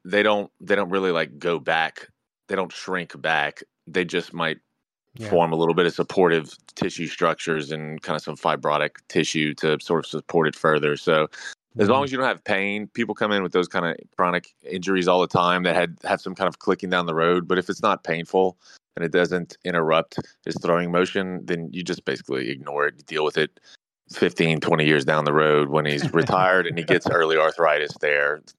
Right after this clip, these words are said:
Speaker 1: No biggie.
Speaker 2: He'll be worth two hundred million dollars. I think he can figure it out.
Speaker 1: The payoff
Speaker 2: Uh,
Speaker 1: is well worth it,
Speaker 2: that's
Speaker 1: for
Speaker 2: right.
Speaker 1: sure.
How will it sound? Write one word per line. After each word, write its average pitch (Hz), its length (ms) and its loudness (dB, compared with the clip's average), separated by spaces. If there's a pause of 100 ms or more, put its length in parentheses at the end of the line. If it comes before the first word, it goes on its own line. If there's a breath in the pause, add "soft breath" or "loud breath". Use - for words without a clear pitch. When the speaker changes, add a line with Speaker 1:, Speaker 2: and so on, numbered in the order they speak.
(160)
Speaker 1:
No 76 120 0
biggie. 71 380 -8 (680 loud breath)
Speaker 2:
He'll 135 180 -6
be 127 120 -2
worth 117 260 -2
two - 180 -8
hundred 101 220 -6
million 101 260 -4
dollars. 92 380 -8
I 92 80 -12
think 101 160 -14
he 101 140 -12
can 87 140 -20
figure 104 340 -6
it 98 80 -4
out. 98 340 0 (220 loud breath)
Speaker 1:
The 110 100 2
payoff 110 400 6
Speaker 2:
Uh, 101 40 -2
Speaker 1:
is 87 80 -4
well 92 260 6
worth 80 240 0
it, 76 160 -4
Speaker 2:
that's - 180 -2
Speaker 1:
for 190 60 0
Speaker 2:
right. 131 180 4
Speaker 1:
sure. - 160 -12